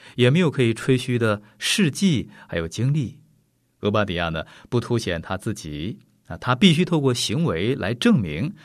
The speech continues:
他是一个神的仆人。俄巴底亚只是圣经里头一卷重要的先知书的作者。有一位学者曾经这样来说，他说，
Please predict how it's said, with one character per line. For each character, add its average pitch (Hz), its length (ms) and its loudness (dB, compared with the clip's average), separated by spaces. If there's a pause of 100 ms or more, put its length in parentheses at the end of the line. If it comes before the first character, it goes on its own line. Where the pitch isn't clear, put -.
(100)
他 101 140 -2
是 98 120 -4
一 87 80 -2
个 87 140 -4
神 85 140 -8
的 82 80 -8
仆 - 180 -10
人。 78 380 -6 (960)
俄 117 100 0
巴 127 160 4
底 117 120 0
亚 113 200 0 (340)
只 123 140 0
是 127 180 2
圣 151 200 0
经 165 100 2
里 107 140 0
头 87 440 -4 (120)
一 113 120 -2
卷 117 220 2
重 185 220 4
要 120 100 0
的 90 100 -2
先 123 240 -2
知 120 120 0
书 110 160 -6
的 95 100 -4
作 92 240 -6
者。 - 360 -14 (1160)
有 113 100 2
一 117 60 4
位 117 140 4
学 117 180 -2
者 80 280 -4 (380)
曾 95 140 -6
经 98 100 0
这 95 80 -6
样 82 140 -4
来 78 160 -4
说， 92 380 -6 (720)
他 127 100 2
说， 131 240 2